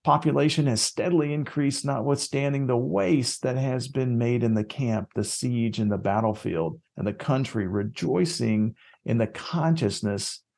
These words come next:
of the augmented strength and vigor, is permitted to expect con-, continuance of years with large increasing of freedom. No human counsel hath devised, nor hath any mortal ha-, hand worked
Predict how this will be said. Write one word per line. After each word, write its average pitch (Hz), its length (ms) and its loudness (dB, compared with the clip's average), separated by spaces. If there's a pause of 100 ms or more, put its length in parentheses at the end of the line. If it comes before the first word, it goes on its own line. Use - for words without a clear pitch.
(320)
of 113 160 2
the 117 180 2
augmented 117 520 2
strength 117 400 -2
and 101 180 2
vigor, 107 400 2
is 98 140 -2
permitted 113 600 2
to 110 340 0 (280)
expect - 600 -4
con-, 110 180 2 (280)
continuance 120 720 2
of 104 180 0
years 131 600 0
with 98 180 -6
large 139 720 -2
increasing 117 880 0
of 95 140 -6
freedom. 98 640 -4 (760)
No 147 260 4
human 170 340 6
counsel 123 440 0
hath 117 220 0
devised, 113 520 2
nor 110 200 2
hath 117 360 0 (140)
any 160 260 6
mortal 143 760 4 (520)
ha-, 127 220 2
hand 127 360 0
worked 127 400 2